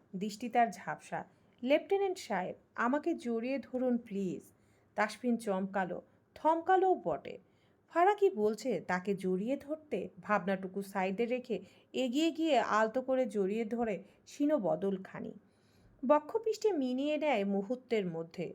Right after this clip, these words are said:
হু হু করে কেঁদে উঠল ফারা। হেসকি উঠে গেল তার, জড়ানো কণ্ঠে বলল,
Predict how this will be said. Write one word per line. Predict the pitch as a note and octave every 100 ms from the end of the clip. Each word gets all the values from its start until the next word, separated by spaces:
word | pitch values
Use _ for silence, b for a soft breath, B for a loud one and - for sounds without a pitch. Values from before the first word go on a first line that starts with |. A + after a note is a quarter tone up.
| -
হু | B3+ C4+
হু | A#3+ C4
করে | C4 A#3+ A#3+
কেঁদে | A#3+ G3 F#3+ A#3
উঠল | B3 B3 G#3 -
ফারা। | - D#3 C#3+ - b b b b -
হেসকি | D#4 - F#4+
উঠে | F#4 F4+ F4
গেল | D#4 C#4+
তার, | - D3+ C3+ F3
জড়ানো | G3 F#3 F#3+ F#3
কণ্ঠে | F#3 F#3 F#3+ G#3+
বলল, | F3+ E3+ F#3+ F#3